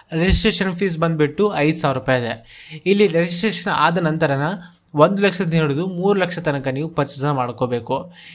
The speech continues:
ಇಲ್ಲಿ ನಿಮಗೆ ಒಂದು ಶಾಪ್ ಕೂಡ ಬೇಕಾಗತ್ತೆ ಮತ್ತು ಜಿ ಎಸ್ ಟಿ ನಂಬರ್ ಕೂಡ ಬೇಕಾಗತ್ತೆ. ಇಲ್ಲಿ ನೋಡ್ಬೋದು ನೀವು,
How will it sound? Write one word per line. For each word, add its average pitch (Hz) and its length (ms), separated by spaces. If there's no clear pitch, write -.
ಇಲ್ಲಿ 208 180
ನಿಮಗೆ 196 240
ಒಂದು 170 220
ಶಾಪ್ 147 360
ಕೂಡ 180 140
ಬೇಕಾಗತ್ತೆ 147 720
ಮತ್ತು 165 320
ಜಿ 135 180
ಎಸ್ 175 240
ಟಿ 165 60
ನಂಬರ್ 151 200
ಕೂಡ 156 160
ಬೇಕಾಗತ್ತೆ. 117 960
ಇಲ್ಲಿ 190 260
ನೋಡ್ಬೋದು 196 580
ನೀವು, 180 640